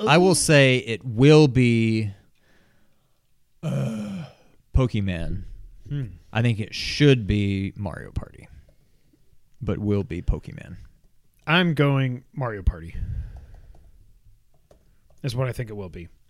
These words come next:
Speaker 2: Um, <clears throat> I just don't think of Pokemon as, like,
Speaker 1: I know,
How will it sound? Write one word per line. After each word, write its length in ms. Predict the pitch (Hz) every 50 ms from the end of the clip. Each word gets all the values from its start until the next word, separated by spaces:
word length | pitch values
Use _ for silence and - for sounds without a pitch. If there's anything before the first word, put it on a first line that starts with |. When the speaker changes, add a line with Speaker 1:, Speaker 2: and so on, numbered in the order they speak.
| _ _ _ -
Speaker 2:
Um, 480 | 143 135 131 131 131 120 117 113 104 - - - - - - - - - - _ -
<clears throat> 600 | - _ _ _ _ _ - _ - _ _ -
I 160 | - 262 175 123 - - - - - - _ _ _ _ _ _ _ _ _ _ _ _ _ _ _ _ _ _ _ _ _ _ _ - 185 185
just 180 | 220 233 -
don't 140 | 277 262 208
think 140 | 262 254 208
of 80 | 175 -
Pokemon 640 | - 190 208 208 208 190 170 160 156 156 156 160 -
as, 200 | - 151 135 131
like, 380 | 151 160 151 143 135 139 - - _ - - - - 104 - _ _ _ _ _ _ _ _ _ _ _ _ _ _ _ _ _ _ _ _ _ _ _ _ _ _ _ _ -
Speaker 1:
I 120 | - 95 92
know, 240 | 92 92 92 90